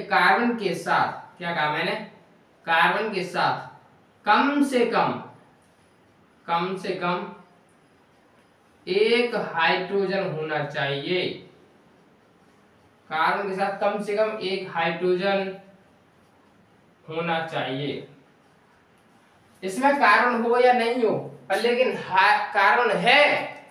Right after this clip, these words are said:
पर लेकिन कार्बन है तो उसमें हाइड्रोजन जुड़ना नहीं चाहिए। यदि हाइड्रोजन जुड़ गया,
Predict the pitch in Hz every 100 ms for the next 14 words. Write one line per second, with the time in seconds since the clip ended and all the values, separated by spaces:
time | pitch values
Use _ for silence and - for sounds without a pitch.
0 | - 196 214 233 240 226 220 202 202 214
1 | 220 226 226 220 220 - 170 175 185 175
2 | - 214 208 - 147 226 233 196 - -
3 | - - - 139 202 220 190 156 160 175
4 | 220 233 214 180 208 202 170 160 190 220
5 | 214 190 185 185 220